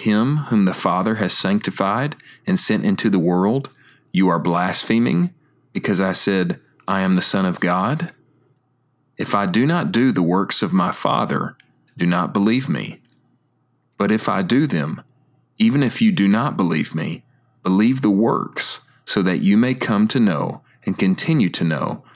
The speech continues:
that the Father is in me, and I am in the Father." Then they sought again to seize him, yet he went forth out of their hand.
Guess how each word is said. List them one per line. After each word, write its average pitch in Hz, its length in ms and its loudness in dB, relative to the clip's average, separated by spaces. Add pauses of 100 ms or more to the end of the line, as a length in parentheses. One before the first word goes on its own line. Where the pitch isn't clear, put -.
(100)
that - 160 -4
the - 60 -6
Father 98 460 0
is 87 160 -2
in 87 180 0
me, 85 380 -2 (300)
and 78 200 -2
I 85 560 -2
am 76 140 -6
in 80 120 -4
the 85 60 -6
Father." - 600 -4 (1200)
Then 95 140 0
they 110 120 2
sought - 380 0
again 87 280 -2
to - 60 -4
seize 120 380 0
him, 73 340 -6 (560)
yet 90 200 -2
he 98 100 4
went 95 240 0
forth 82 500 -2
out 95 160 -4
of 85 140 -6
their 80 140 -2
hand. 78 580 -4